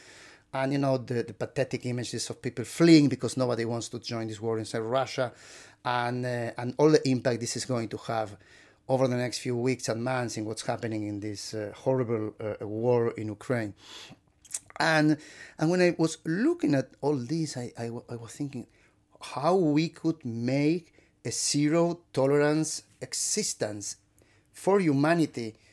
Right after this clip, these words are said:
for human-made disasters, something that will prevent and will control and will stop. Not the disasters we cannot control, because nature is something that's out of our hands, but those that we can.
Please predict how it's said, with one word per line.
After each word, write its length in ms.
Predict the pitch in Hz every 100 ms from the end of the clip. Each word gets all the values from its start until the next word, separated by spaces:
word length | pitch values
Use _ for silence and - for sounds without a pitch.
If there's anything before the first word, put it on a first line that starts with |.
| _ _
for 540 | - - 151 147 156 156
human-made 640 | 127 135 131 120 117 117
disasters, 580 | 110 - 110 - 101 101
something 380 | - 151 156 160
that 80 | 151
will 160 | 151
prevent 800 | 151 - 143 123 190 175 101 - _ _
and 140 | - 131
will 160 | 156
control 560 | 147 131 113 - 156 147
and 140 | 127
will 100 | 117
stop. 380 | 104 - 147 - - - - -
Not 280 | 143 226 233
the 80 |
disasters 600 | 214 170 170 156 - 156
we 100 | 135
cannot 520 | 135 131 113 120 151 -
control, 500 | 165 - 175 180 175 _ _
because 300 | - - 120 123
nature 360 | 123 135 -
is 140 | 131 -
something 320 | 135 131 123
that's 140 | 120
out 220 | 127 127 139
of 120 | -
our 220 | 123 123
hands, 380 | - 131 110 - - - - - -
but 380 | 131 147 120 120
those 340 | 143 151 147
that 180 | 131 131
we 160 | 135 135
can. 400 | - 113 101